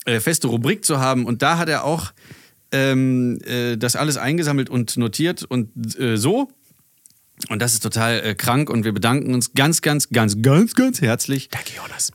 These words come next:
Speaker 1: bei dir für diese tolle
Speaker 2: Ganz,
Speaker 1: Arbeit. Es
Speaker 2: ganz
Speaker 1: gibt in
Speaker 2: sauberes
Speaker 1: der
Speaker 2: Kerlchen.
Speaker 1: Zwischenzeit auch, äh, die Playlist Lau-, das Lauwarm Duscher Mixtape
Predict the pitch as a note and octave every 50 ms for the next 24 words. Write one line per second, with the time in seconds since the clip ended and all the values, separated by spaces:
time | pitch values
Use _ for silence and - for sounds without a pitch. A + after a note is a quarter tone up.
0 | _ _ _ _ - A2+ A#2 A#2 A2+ G2 G2+ G2+ G#2 G#2 A2+ A#2 A2+ - - -
1 | - - - - A2+ G2 G2+ G#2+ F#2 - G#2 G#2 G2+ G2+ A#2 - A#2 B2 A#2+ -
2 | - G#2+ A#2+ B2 - - - - B2+ A#2+ - A#2+ A#2+ C#3 - B2+ A2+ A2+ G#2 G#2
3 | C#3 C#3 B2+ A#2+ F#2 F2+ - - F#2 - - D#3 D3+ - - C#3 C#3 C3 B2 C#3+
4 | - - C#3+ C3+ C3 B2+ A#2+ A2 A#2 A2 - - B2+ C3+ D#3 F3+ F3 E3+ E3+ D3+
5 | - - - - - _ - - - - - _ _ - G2 G#2+ B2+ C#3 - C3+
6 | B2+ A#2+ C3 B2 B2+ D3+ E3 D#3 D#3 D3+ C#3 C#3 B2+ G#2+ B2+ B2+ A#2+ - C3 B2
7 | A#2 G#2 G#2 A2 B2+ B2+ - - - - - G#2 E2+ D#2+ C#2+ -